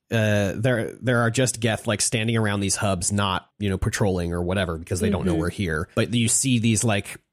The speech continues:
Speaker 1: lines on the ground that I assume if you cross them, that, like, alerts them that you're there.
Speaker 2: Yes.
Speaker 1: Um, I, I never did because I'm a gamer.
Speaker 2: I,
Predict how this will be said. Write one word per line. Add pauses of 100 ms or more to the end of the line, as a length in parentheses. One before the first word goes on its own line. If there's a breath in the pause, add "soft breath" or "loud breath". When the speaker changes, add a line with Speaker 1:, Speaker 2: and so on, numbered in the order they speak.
Speaker 1:
lines
on
the
ground
that
I
assume
if
you
cross
them,
that,
like,
alerts
them
that
you're
there.
Speaker 2:
Yes.
Speaker 1:
Um,
I,
I
never
did
because
I'm
a
gamer. (180 loud breath)
Speaker 2:
I,